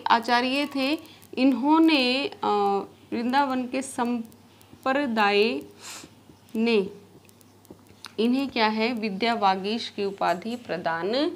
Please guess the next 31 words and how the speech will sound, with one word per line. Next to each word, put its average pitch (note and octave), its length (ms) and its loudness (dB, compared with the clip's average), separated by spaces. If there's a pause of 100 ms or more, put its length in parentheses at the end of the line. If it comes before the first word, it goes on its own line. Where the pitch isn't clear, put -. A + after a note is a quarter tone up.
(420)
की C4 160 -2
थी, - 380 -8 (140)
क्योंकि F4 420 8
इनके D4 540 4
पिता D4 440 6
की D#4+ 260 4
मृत्यु B3+ 480 2
के D#4+ 220 0
पश्चात, B3+ 800 4
अ, B3+ 720 -2
ये C4 260 2
जो C4 180 2
गौड़ीय B3 400 4
संप्रदाय C#4+ 600 6
था D4 140 0
वृंदावन B3+ 540 2
में, B3 380 2
इसमें F4 540 0
क्या F4 200 8
हो D4 200 4
गया A#3+ 220 2
था, C4 460 4 (100)
एक - 220 -4 (920)
द्वेष, D#4+ 600 6 (240)
कलह D#4+ 220 6
उत्पन्न B3+ 380 -2
हो A#3 160 -2
गया E3 220 -2
था - 280 -12 (680)
कि D#4+ 420 6 (360)
जो D4 680 8